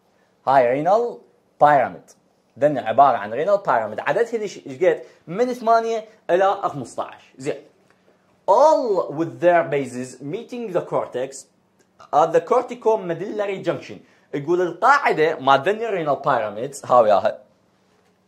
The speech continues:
ها وياها الرينال بيراميد. هاي، هاي القمة مالتها من هنا، اللي هي بدايتها، بدايتها وين؟ بدايتها بالكاليسيس. القمة مالتها ها وياها، هاي البيس مالتها. تمام؟ فهاي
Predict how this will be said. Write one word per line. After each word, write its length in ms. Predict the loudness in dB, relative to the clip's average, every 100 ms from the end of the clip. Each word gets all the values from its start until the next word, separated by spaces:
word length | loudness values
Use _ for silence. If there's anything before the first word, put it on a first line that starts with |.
| 0
ها 120 | 2
وياها 180 | 4 0
الرينال 260 | -2 -4
بيراميد. 440 | -2 -2 -2 -6 -10 _ _ _ _ _ 0
هاي، 180 | 4 4
هاي 200 | 6 4
القمة 400 | 4 0 0 0
مالتها 420 | 2 2 2 -2
من 200 | -8 -4
هنا، 400 | -4 -2 -4 -6
اللي 200 | -10 -8
هي 80 | -6
بدايتها، 640 | -2 6 8 8 4 -4 -6 -14 _ _ -8
بدايتها 480 | 4 8 8 6 4
وين؟ 240 | 4 2
بدايتها 400 | 4 6 6 4
بالكاليسيس. 840 | -8 4 6 6 2 -4 -4 -8 _ _ _ _ -4
القمة 440 | -2 2 2 4
مالتها 420 | 2 6 4 4 0
ها 180 | 4
وياها، 360 | 6 6 4 -4
هاي 280 | 2 2 2
البيس 540 | 0 4 4 4 -6
مالتها. 440 | -8 -6 -10 -14 -20 _ _ -4
تمام؟ 440 | 0 2 0 -10 -20 _ _ _ _ _
فهاي 580 | 2 8 8 8 2